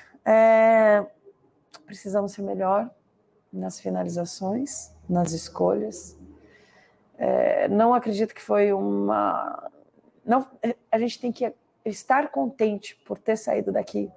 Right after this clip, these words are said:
com os três pontos, mas poderíamos ter sido muito melhor. Então agora,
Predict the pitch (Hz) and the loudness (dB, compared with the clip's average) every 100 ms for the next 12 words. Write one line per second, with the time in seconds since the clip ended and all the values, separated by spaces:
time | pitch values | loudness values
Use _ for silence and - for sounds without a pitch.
0 | _ _ - 214 208 196 196 - - 190 | _ _ -2 0 0 -2 -4 -4 -4 -4
1 | - - - - _ _ _ _ _ - | -6 -16 -14 -16 _ _ _ _ _ -8
2 | 208 - 196 196 196 190 196 - 185 185 | -6 -4 -2 0 0 -2 -6 -6 -4 -4
3 | 190 196 196 170 175 - _ _ _ _ | -4 -4 -4 -4 -8 -16 _ _ _ _
4 | _ _ - 202 185 185 180 175 | _ _ -6 -2 2 4 4 0